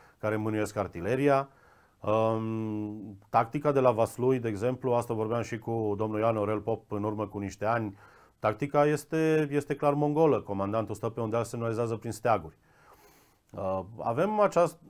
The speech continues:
în spațiul extracarpatic și în spațiul transilvanean, dar mai ales în Muntenia și în, uh, și în, și în, și în Moldova, avem acest melanj între,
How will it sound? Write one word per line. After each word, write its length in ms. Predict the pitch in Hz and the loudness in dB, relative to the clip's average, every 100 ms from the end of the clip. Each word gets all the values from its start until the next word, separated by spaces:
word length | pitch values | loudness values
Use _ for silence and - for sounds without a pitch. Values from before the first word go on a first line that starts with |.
| - | -10
în 220 | 160 190 | -4 -2
spațiul 340 | 202 185 185 160 | 2 2 2 -2
extracarpatic 720 | 147 151 131 113 117 117 131 | 0 0 0 4 2 2 -10
și 100 | - | -6
în 60 | |
spațiul 300 | 156 190 180 | 0 0 0
transilvanean, 560 | 160 135 - 123 127 139 | -4 -4 -2 -2 0 2
dar 120 | 127 | 2
mai 120 | 135 | 2
ales 200 | 170 160 | 2 0
în 80 | 156 | -2
Muntenia 460 | 139 120 135 135 123 | -4 -2 -2 -2 -4
și 220 | - 127 | -6 -8
în, 180 | 120 120 | -6 -4
uh, 300 | 117 110 101 | -4 -4 -6
și 260 | - - | -8 -8
în, 160 | 117 113 | -6 -6
și 180 | 104 120 | -8 -10
în, 100 | 113 | -10
și 100 | 117 | -8
în 60 | |
Moldova, 440 | 117 104 117 147 151 - - - - | -6 -4 -2 -2 -4 -10 -20 -20 -4
avem 260 | 120 190 | 0 4
acest 280 | 175 180 160 | 2 2 0
melanj 560 | 151 131 143 135 101 107 | 4 6 6 6 0 -6
între, 880 | 127 143 139 135 131 127 127 117 | -4 -2 0 2 2 2 2 -2